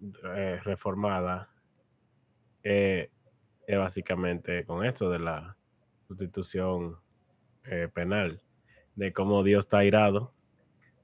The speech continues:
eh, y quiere matar a la gente, básicamente, pero el, Jesús como que se mete en el medio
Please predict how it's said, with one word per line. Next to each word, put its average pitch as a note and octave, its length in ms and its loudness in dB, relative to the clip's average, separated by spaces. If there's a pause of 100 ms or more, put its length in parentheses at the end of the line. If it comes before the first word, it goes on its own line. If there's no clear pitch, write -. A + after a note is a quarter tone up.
(460)
eh, F#2 560 -2
y G#2 120 -8
quiere F#2+ 280 -2
matar F#2+ 340 2
a F#2+ 40 2
la F#2 40 2
gente, G2 380 -2 (560)
básicamente, G2 840 -4
pero G2+ 220 0
el, F2+ 300 -4 (480)
Jesús F#2+ 380 -2
como G2 220 0
que G2+ 100 -2
se G2 120 -2
mete G2 240 0
en G2+ 60 4
el G#2 100 2
medio G#2+ 400 0